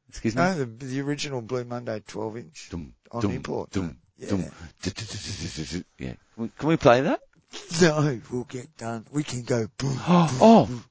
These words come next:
Speaker 1: talking about copyright,
Speaker 2: Yeah.
Speaker 1: Facebook.
Speaker 2: Yeah, what did they do to us?
Speaker 1: No more podcasts.
Speaker 2: What?
Speaker 1: You know, Facebook, we were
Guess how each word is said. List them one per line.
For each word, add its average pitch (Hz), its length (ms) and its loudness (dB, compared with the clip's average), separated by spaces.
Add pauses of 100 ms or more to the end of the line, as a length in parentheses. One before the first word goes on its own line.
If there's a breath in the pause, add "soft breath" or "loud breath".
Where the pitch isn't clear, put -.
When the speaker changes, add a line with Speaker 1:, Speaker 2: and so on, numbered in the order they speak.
(160)
Speaker 1:
talking 202 280 8
about 120 220 6
copyright, 113 680 6
Speaker 2:
Yeah. 107 260 -4
Speaker 1:
Facebook. 160 580 8 (280)
Speaker 2:
Yeah, 98 120 -16
what 127 220 -6
did 139 120 -2
they 131 140 2
do 131 240 0
to 107 200 -2
us? 131 100 -8
Speaker 1:
No 156 140 10
more 170 140 10
podcasts. 143 720 6 (100)
Speaker 2:
What? 165 300 4 (1040)
Speaker 1:
You 135 120 6
know, 151 240 8
Facebook, 135 520 6
we 127 200 8
were 123 200 10